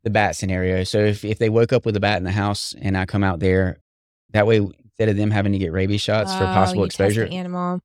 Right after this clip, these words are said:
Speaker 1: send it off to get tested.
Speaker 2: The only sad thing is they probably, they have to kill the animal
Speaker 1: They do
Speaker 2: in
Speaker 1: have to
Speaker 2: order to
Speaker 1: euthanize.
Speaker 2: test.
Speaker 1: Yeah, they have to
Speaker 2: Yeah.
Speaker 1: dissect the brain.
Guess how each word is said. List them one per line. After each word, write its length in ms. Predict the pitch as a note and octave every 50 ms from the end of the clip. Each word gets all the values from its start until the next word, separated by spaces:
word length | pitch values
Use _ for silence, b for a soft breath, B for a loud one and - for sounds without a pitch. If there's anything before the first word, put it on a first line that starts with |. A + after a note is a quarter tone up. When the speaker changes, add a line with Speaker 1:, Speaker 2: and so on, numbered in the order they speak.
| _ _ _
Speaker 1:
send 140 | - A2 G#2
it 60 | G#2 G2
off 120 | G2 F2+
to 80 | - -
get 140 | - D2 -
tested. 280 | - G2+ F#2+ - E2+
Speaker 2:
The 40 | -
only 160 | A3 A3 A3
sad 300 | - - G#3 F#3+ F#3+ F#3+ -
thing 160 | G3 F#3+ F#3
is 100 | F#3 F3
they 220 | F3+ F3 E3+ E3+ E3
probably, 520 | - - F#3+ F3+ F3 E3+ E3+ F3 E3+ E3+
they 120 | E3+ F3
have 180 | E3+ F3 F3+ F3+
to 80 | - E3
kill 320 | - - - - F3 F3
the 160 | E3+ E3+ D#3 C#3
animal 260 | D3 D#3+ D#3 B2+ G2
Speaker 1:
They 40 | F#2+
do 80 | G#2 G2+
Speaker 2:
in 60 | G2+
Speaker 1:
have 100 | G2 F#2+
to 80 | G#2 G2+
Speaker 2:
order 120 | G2 F#2+
to 60 | G2+
Speaker 1:
euthanize. 120 | G2 G2 F2+
Speaker 2:
test. 80 | E2+ D#2
Speaker 1:
Yeah, 320 | G2+ A2 G2+ G2 F#2+ G2 F#2+
they 100 | G2+ G#2+
have 100 | A2 -
to 20 | C3
Speaker 2:
Yeah. 100 | A#2+ A2
Speaker 1:
dissect 220 | A2 - A#2 F2+
the 80 | G2 G2+
brain. 400 | F#2+ F#2 F2+ F2+ F2+ F2+ F2+